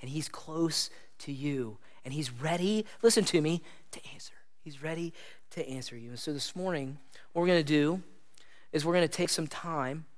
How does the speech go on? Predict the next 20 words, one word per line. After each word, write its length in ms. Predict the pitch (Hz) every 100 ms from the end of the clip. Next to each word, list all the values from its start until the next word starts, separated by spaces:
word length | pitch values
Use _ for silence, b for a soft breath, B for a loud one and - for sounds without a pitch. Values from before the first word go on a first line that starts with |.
| - - - - -
uh, 180 | 139 131
to 140 | -
practice 520 | - 190 185 - 160
this 160 | 165 -
a 40 |
little 240 | 143 139 131
bit, 300 | 123 110 - b b b
uh, 240 | 143 139
through 240 | 135 170 156
the 100 | 147
practice 400 | - 165 156 147
of 80 | 151
communion. 500 | 156 156 151 135 117
We're 60 |
gonna 120 | 147
take 200 | 156 175
communion 440 | - 151 165 165 143
together, 420 | 151 139 151 135
and 100 | 135
that 160 | 170